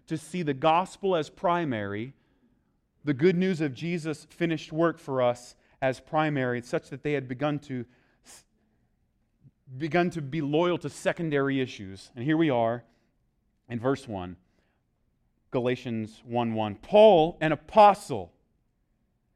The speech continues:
not from men, nor through man, but through Christ, or excuse, through Jesus Christ and God the Father, who raised him from the dead, and all the brothers who are with me, to the churches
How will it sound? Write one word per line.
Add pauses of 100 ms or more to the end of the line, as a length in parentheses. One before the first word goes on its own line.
(160)
not
from
men, (580)
nor
through
man, (800)
but
through
Christ,
or
excuse,
through
Jesus
Christ (320)
and
God
the
Father, (680)
who
raised
him
from
the
dead, (540)
and
all
the
brothers
who
are
with
me,
to
the
churches